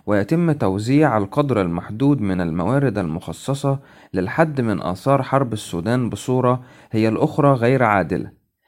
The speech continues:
لا تمثل الأطر السياسية أو القانونية العالمية أو الإقليمية اليوم في أي مستقبل للنجاة الإنسانية للسودانيين المتأثرين من حرب السودان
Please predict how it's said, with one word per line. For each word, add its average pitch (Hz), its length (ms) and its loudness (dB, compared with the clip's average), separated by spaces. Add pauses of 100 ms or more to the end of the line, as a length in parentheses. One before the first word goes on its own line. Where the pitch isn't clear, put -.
(180)
لا 139 180 6
تمثل 143 560 2
الأطر 110 420 -2
السياسية 98 760 2
أو 82 140 2
القانونية 95 680 -2
العالمية 101 680 0
أو 85 220 0
الإقليمية 107 720 -2
اليوم 123 440 -2 (560)
في - 140 -2
أي 214 280 2
مستقبل 139 680 0
للنجاة 123 520 0 (300)
الإنسانية 127 840 0
للسودانيين 107 800 -2
المتأثرين 123 920 -2
من 104 120 -4
حرب 127 280 -2
السودان 73 500 -8